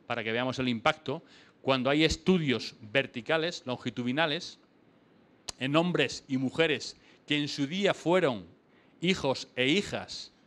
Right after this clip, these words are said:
de mujeres maltratadas, vemos que hay mayor riesgo de sufrir depresión, mayor riesgo de ejercer o aceptar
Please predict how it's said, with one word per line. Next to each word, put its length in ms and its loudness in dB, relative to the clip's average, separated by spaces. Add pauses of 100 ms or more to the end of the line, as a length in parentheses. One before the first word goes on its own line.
(340)
de 460 0 (380)
mujeres 380 2
maltratadas, 800 -2
vemos 280 4
que 160 4
hay 80 4
mayor 400 6
riesgo 400 2
de 80 2
sufrir 400 -6
depresión, 560 0 (340)
mayor 480 4
riesgo 380 4
de 80 4
ejercer 580 0 (580)
o 140 4
aceptar 600 2